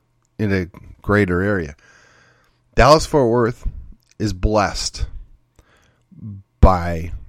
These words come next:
active business leaders, by, by people that have vision. We've always been fortunate in that regard. But at the end of the day, you gotta ask yourself, if you chose to live in McKinney, did you really wanna live in Dallas?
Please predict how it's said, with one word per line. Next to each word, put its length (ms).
active 440
business 420
leaders, 400
by, 280
by 120
people 340
that 140
have 260
vision. 380
We've 200
always 420
been 240
fortunate 500
in 100
that 180
regard. 580
But 140
at 80
the 120
end 160
of 80
the 100
day, 420
you 140
gotta 200
ask 320
yourself, 500
if 120
you 60
chose 400
to 100
live 160
in 140
McKinney, 440
did 180
you 100
really 280
wanna 200
live 200
in 100
Dallas? 580